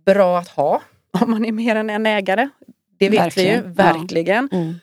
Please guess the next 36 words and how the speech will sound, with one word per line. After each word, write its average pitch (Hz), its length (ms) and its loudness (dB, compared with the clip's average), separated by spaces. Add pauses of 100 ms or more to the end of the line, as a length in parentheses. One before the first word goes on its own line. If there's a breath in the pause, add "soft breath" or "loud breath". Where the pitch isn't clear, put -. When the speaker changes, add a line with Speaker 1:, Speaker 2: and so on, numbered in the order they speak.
(260 loud breath)
Speaker 1:
För 190 80 -2
det 214 60 2
kan 175 220 -2
ju 208 80 -4
faktiskt 220 300 -4
hända 208 240 0
så 202 180 -4
att 190 160 -6
man, 185 400 -2
man, 180 380 -2 (300)
eh, 165 380 -6
lite 202 200 0
längre 220 240 -2
fram 208 400 -4
inte 233 260 -2
alls - 540 -4
kanske 320 260 -6
kommer 320 220 -4
överens 214 480 -2
eller 185 200 -4
har 185 80 -4
samma 180 240 -4
åsikter, 175 460 -8
och 180 80 -6
då 190 100 -4
kan 196 140 -6
det 196 40 -4
vara 190 80 -2
bra 180 100 -2
att 139 60 -6
ha 160 80 -2
det 156 180 -6
reglerat - 640 -8
Speaker 2:
Just - 220 -4
det. - 260 -6
Speaker 1:
innan. 165 300 -4